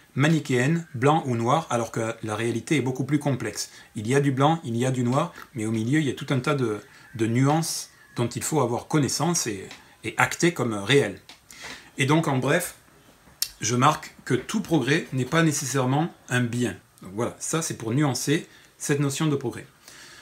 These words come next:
Ensuite, toujours sur le même site, le progrès peut être aussi un processus évolutif orienté vers un terme idéal.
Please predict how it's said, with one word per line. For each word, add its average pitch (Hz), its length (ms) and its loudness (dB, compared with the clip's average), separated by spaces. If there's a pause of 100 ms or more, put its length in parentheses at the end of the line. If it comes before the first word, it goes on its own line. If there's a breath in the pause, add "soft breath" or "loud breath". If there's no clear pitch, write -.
(100)
Ensuite, 208 280 -2
toujours 160 240 0
sur 147 100 0
le 127 80 4
même 123 160 4
site, - 420 -2 (160)
le 143 160 4
progrès 151 300 2
peut 151 160 0
être 160 160 0
aussi 180 320 0 (240 loud breath)
un 123 100 2
processus 170 880 -2
évolutif 170 840 2 (260)
orienté 170 520 4
vers 147 180 2
un 127 100 2
terme 165 320 2 (120)
idéal. 135 460 0